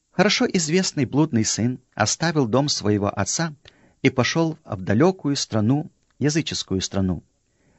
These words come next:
Там он растратил своё наследство на вино, женщин и веселье. Наконец, он остался без денег и друзей.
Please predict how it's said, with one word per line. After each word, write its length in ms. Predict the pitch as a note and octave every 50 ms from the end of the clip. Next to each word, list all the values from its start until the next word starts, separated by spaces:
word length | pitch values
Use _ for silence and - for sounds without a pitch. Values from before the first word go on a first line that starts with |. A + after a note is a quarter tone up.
| _ _ _ -
Там 300 | - F3 G#3+ A3 G#3 - -
он 160 | C3+ C3+ C3
растратил 880 | B2+ C#3 C3 - - - - - _ _ - C#3+ D#3 F#3+ F#3 - C#3+ C#3
своё 420 | - - G#2+ A2+ A#2 C3+ D3+ - -
наследство 760 | G#2 G2 G2 - - - G#2+ C3 C3 - - - B2+ B2+ - _ _ _ _ _ _ _ -
на 140 | A2 A#2+
вино, 380 | A#2 A2 A2+ A2 B2 C3+ C#3+ - -
женщин 600 | - F#2 G2+ C3+ D3 D3 - - - C3+ C3+ - _ -
и 100 | - A2+
веселье. 520 | G2 G#2 - - A2+ G#2+ F#2 F2 D#2 - - _ _ _ _ _ _ _ _ _ _ _ _ _ _ _ -
Наконец, 600 | A#2 C#3+ - F#3 F#3 G3+ A3 A3+ - - - _ _ _ _ _ _ _ _ _ _
он 200 | - B2+ B2+ B2+
остался 480 | C3+ - - - E3+ F3+ E3+ - -
без 300 | B2+ G2 G#2 G#2 G2 F#2+
денег 340 | F2+ A#2+ C#3+ D#3 D3+ D3 C#3 - _ _ _ _ _ _ _ _
и 60 | - A2+
друзей. 480 | F2 F#2 G2 E2+ F2 F#2 E2+ D2+ -